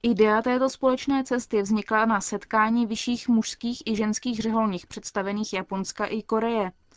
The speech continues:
Jak žít spiritualitu smíření? Matka Yuriko Shimura, představená Miikazi Caritas Sisters, vysvětlovala, že během našich předešlých setkání se zdálo,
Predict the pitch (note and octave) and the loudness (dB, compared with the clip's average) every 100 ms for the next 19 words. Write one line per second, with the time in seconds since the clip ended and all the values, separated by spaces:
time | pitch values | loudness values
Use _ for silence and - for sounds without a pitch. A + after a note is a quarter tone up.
0 | _ _ - A3+ A#3 C#4+ C#4 - B3+ G#3+ | _ _ -2 0 2 2 0 0 2 2
1 | G#3+ A3+ A#3 B3+ B3+ - A3+ A3 A#3+ A#3 | 2 2 2 0 -2 2 4 4 4 4
2 | G3+ F#3+ _ - A3 - A#3+ A3 G#3 G3+ | 4 -2 _ 0 0 2 0 4 4 4
3 | G3 F#3+ A3 G3+ G#3+ C4+ - B3 - A#3 | 0 -4 -2 0 2 0 0 -4 -2 0
4 | A3+ A3+ G#3 G3+ G3+ G#3 B3+ A#3 C4 C4 | 2 4 4 4 0 0 -2 0 0 0
5 | B3+ C4 C4 - - A#3+ - C#4+ - A#3 | 0 2 0 0 -6 -6 -2 -4 -2 -2
6 | A3+ C4 C4 C#4 C#4+ D4+ C#4+ C#4 G3+ B3 | 0 0 0 0 2 2 2 0 2 2
7 | A#3+ C4 B3 B3 - D#4 - C4+ C4+ - | 4 4 4 2 0 -6 -4 -2 -2 -4
8 | A#3+ - G#3+ - A3 A3+ B3 C4 C4+ G3+ | -4 -4 -6 0 2 4 2 2 -2 2
9 | G#3 F#3+ F#3+ A3 | 4 6 4 0